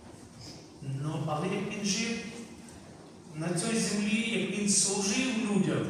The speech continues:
і теж не знайшлось місце. Теж знайшлось місце, де схилити голову.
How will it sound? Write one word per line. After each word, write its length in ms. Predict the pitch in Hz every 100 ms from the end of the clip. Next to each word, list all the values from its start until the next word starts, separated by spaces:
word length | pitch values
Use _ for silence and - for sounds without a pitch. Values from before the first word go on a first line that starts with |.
| - - - - - - - - - - - - -
і 80 |
теж 500 | 180 - 294 302 285
не 60 | 254
знайшлось 680 | 226 226 220 214 175 165 180
місце. 360 | 185 - - - - - - - - - - - - - - - -
Теж 240 | 262 311 320 - - - - - - - - -
знайшлось 760 | 175 214 - - - - - 202
місце, 500 | - - - - -
де 120 | 233
схилити 680 | 466 - 427 208 - - 185 180
голову. 680 | 233 233 - - - - -